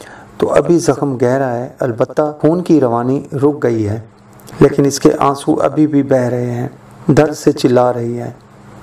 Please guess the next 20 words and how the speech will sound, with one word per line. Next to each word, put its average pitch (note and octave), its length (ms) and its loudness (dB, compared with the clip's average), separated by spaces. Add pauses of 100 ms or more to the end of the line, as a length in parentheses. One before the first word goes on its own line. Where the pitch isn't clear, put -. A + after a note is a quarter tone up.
(200)
کھانا E3 280 2
پینا E3 300 0
تو E3 160 0
اس D3+ 300 -2
نے D#3 120 2
شروع D#3+ 380 0 (200)
کر C3+ 180 2
دیا D3+ 280 2
ہے، C3 140 0
لیکن D3 460 -2 (180)
چلنا D#3 320 2
پھرنا C#3 340 -2
ابھی C#3+ 320 -4
مشکل B2+ 440 0
ہے، A#2+ 140 -6 (720)
اس E3+ 200 2
لیے F#3 280 2
اس - 180 0
کو F3+ 120 2
ٹھیک D#3+ 300 2